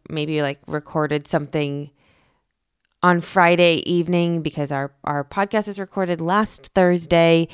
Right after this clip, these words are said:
All hell broke loose pretty much right after we recorded. But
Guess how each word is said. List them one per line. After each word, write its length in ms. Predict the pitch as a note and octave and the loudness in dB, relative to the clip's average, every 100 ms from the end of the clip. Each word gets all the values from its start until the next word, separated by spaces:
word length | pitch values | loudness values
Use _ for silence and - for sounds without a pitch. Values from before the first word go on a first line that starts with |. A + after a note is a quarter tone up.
| - - - _ _ _ _ _ _ _ _ _ | -16 -20 -20 _ _ _ _ _ _ _ _ _
All 360 | A3 B3 B3+ C4 | 6 10 10 8
hell 340 | B3 A#3+ A3 | 6 4 4
broke 340 | G3+ G3+ G3 - | 4 2 2 -2
loose 340 | F3+ F3+ E3+ | -2 -2 -2
pretty 280 | - G#3+ F#3+ | -6 -2 2
much 240 | F3+ E3+ | 0 0
right 220 | E3+ F3 E3+ | 0 2 4
after 580 | D#3 D#3 - D#3 D3+ - | 2 -2 -4 -2 -2 -4
we 160 | E3+ E3 | 2 2
recorded. 680 | D#3 - F3 E3+ D#3 D3 - - - | 2 2 4 6 4 2 -6 -18 0
But 300 | A3+ - _ | 0 0 _